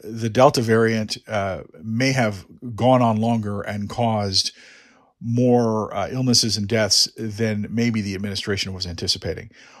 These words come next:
When the Delta variant first began to, uh, affect, uh, Floridians, the governor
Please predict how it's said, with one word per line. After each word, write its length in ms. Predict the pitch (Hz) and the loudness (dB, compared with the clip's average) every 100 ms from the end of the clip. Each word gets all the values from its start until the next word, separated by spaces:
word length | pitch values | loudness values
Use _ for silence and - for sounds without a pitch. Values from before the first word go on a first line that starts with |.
| - - | -16 2
When 300 | 127 180 202 | 6 8 6
the 80 | |
Delta 260 | 160 151 135 | 6 4 4
variant 340 | 123 123 117 | 0 0 0
first 260 | - 120 - | -2 -6 -6
began 360 | 110 113 107 107 | -4 -2 -2 -4
to, 380 | - 104 101 | -6 -4 -4
uh, 340 | 98 95 92 78 _ _ | -2 -2 -4 -8 _ _
affect, 440 | 107 - 127 107 110 | -10 2 2 2 -2
uh, 80 | |
Floridians, 720 | 92 - 107 101 95 90 92 - - - - _ - | -6 -6 -6 -6 -6 -6 -6 -6 -12 -20 -20 _ -8
the 100 | 117 | 0
governor 540 | 127 123 123 117 113 | 2 4 2 2 0